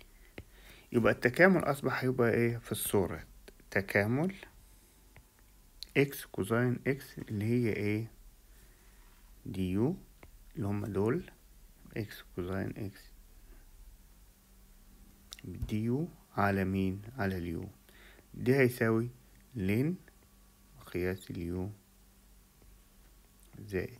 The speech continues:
ثابت. طيب مقياس اليو احنا كنا واخدينه بكام؟ بلين مقياس كوزاين إكس زائد إكس ساين إكس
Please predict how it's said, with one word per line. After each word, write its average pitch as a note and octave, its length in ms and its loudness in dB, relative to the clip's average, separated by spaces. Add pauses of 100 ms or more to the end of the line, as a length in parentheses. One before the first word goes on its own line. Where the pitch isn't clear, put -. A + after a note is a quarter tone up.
(160)
ثابت. A2+ 420 -4 (1120)
طيب - 240 -6
مقياس B2+ 400 2
اليو E3 260 4
احنا B2+ 180 0
كنا B2+ 220 0
واخدينه A#2 360 -2
بكام؟ G#2+ 520 -4 (480)
بلين A#2+ 520 -2 (2250)
مقياس - 380 -2
كوزاين C#3 720 0 (320)
إكس C3 380 -6 (1200)
زائد G2 640 -6 (340)
إكس - 260 -6 (1700)
ساين F2+ 520 -8 (180)
إكس B2 280 -6